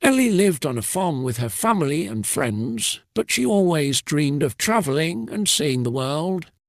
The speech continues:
One day, her dream finally came true when she was invited to go on a road trip with a group of her friends. They packed up the car and set off on an adventure that would take them five thousand miles across the country.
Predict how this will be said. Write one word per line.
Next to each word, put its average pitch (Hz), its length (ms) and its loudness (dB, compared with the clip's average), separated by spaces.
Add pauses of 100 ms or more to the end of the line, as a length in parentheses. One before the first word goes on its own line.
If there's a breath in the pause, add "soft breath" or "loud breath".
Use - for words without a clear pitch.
(120)
One 165 200 2
day, 160 520 2 (140)
her - 140 0
dream 151 380 2
finally 175 560 0
came 127 400 0
true 135 340 2
when 113 220 -2
she 135 240 0
was 120 180 0
invited 156 680 0
to 156 60 -4
go 123 340 -2
on 117 120 -4
a 104 80 -2
road 160 320 0
trip - 320 -2
with 117 100 -6
a 101 60 -6
group 165 400 4
of 135 120 -4
her 135 120 0
friends. 131 640 -2 (220)
They - 120 6
packed - 380 -2
up 156 120 -8
the 151 100 -4
car 156 340 -2
and 110 160 -2
set 226 320 2
off 160 300 -4
on 127 100 -2
an 120 80 0
adventure 165 720 0
that - 220 -4
would 165 180 -2
take 170 280 -2
them 139 180 -2
five 185 360 0
thousand 143 560 -2
miles 131 540 -2
across 143 320 -2
the - 140 -6
country. 135 640 -2